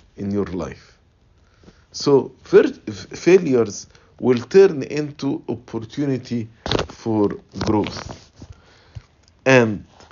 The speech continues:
living with Christ definitely will help you to overcome the challenges that take our joy away from us.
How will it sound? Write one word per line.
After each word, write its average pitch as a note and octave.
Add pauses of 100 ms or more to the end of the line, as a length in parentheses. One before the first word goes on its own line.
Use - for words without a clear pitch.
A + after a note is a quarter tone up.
(440)
living E3
with -
Christ A2 (1040)
definitely A2+
will G2
help C3
you G#2+ (420)
to -
overcome B2
the G#2
challenges F#2+ (420)
that G#2
take C3
our G2+
joy F#2+ (460)
away G2
from E2+
us. -